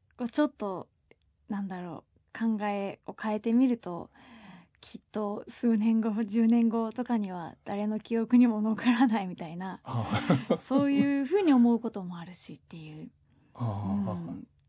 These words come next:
Speaker 2: それは今だから思う。
Speaker 1: ありますね。
Speaker 2: 当時そういうふうに
Speaker 1: うんうんうん。
Speaker 2: 思ってました？
Speaker 1: いや、十代とか二十代前半とかは、
Speaker 2: ええ。
Speaker 1: もうその瞬間が本当にがむしゃらで、
Speaker 2: はい。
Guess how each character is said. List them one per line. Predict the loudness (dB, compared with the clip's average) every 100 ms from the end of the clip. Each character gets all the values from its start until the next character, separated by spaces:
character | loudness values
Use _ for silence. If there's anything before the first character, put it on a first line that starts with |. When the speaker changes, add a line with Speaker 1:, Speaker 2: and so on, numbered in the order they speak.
| _ -14
Speaker 2:
そ | -6 -2
れ |
は | -2 -4 2
今 | 4 6
だ | 4
か | 2
ら | 2
思 | 2
う。 |
Speaker 1:
あ | 0
り | -6
ま |
す | -8
ね。 |
Speaker 2:
当 | -4 -2
時 | -2
そ | -2 0
う | 0
い |
う |
ふ | 2
う | 2
に | 2 0 -12 _ _
Speaker 1:
う | 2
ん |
う | 4 4
ん | 2 2
う |
ん。 | 4
Speaker 2:
思 | 4
っ |
て | 0 -10
ま | -10
し |
た？ | -14 -18 -20 -20 -4
Speaker 1:
い | 0 4
や、 | 6 8 4 2 _ _ _ _ _ _ -8
十 | -4 0 4 4
代 | 4 0
と | -6 -10
か | -6 -6 -4
二 | 0 2
十 | 6 6 4
代 | 0 -6 2
前 | 4
半 | 6 4 2
と | -2
か | -6
は、 | -2 0 0 0
Speaker 2:
え | 0 0 -4
え。 | -12 -20 _ 4
Speaker 1:
も | 6 6
う |
そ | 4 4
の | 4
瞬 | 2 0 2 2
間 | 4 4 4
が | 4
本 | 4 4
当 | 4 4
に | 6 4
が | 4 4
む | 4
し | 4
ゃ | 2
ら | 2
で、 | 2 0 -4 -4
Speaker 2:
は | -4 -2
い。 | -8